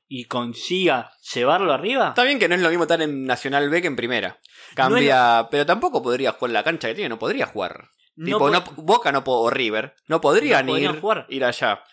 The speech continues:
Speaker 1: No podrían jugar.
Speaker 2: Porque ahí, yo entiendo el atractivo para la gente de el club en pri-, el club del pueblo en la primera. Es la historia,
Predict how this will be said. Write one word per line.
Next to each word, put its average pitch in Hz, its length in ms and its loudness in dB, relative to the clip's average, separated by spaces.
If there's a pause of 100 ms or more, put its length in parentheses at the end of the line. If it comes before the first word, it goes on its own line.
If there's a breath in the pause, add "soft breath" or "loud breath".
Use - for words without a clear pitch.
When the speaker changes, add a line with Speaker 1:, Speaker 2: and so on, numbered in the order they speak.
Speaker 1:
No 175 140 -10
podrían 190 240 -6
jugar. 185 240 0
Speaker 2:
Porque 151 240 2
ahí, 190 400 0 (520 loud breath)
yo - 140 -4
entiendo 208 300 0
el 160 180 2
atractivo 156 320 0
para 165 160 2
la 147 100 4
gente 208 580 -4
de 156 420 0 (400)
el 127 240 -6
club 160 240 2
en 151 160 -2
pri-, 151 120 -4
el 139 160 -4
club 185 240 2
del 175 180 2
pueblo 190 680 0 (640)
en 123 160 -2
la 113 140 2
primera. 123 640 -2
Es 131 100 -2
la 143 60 0
historia, 139 540 2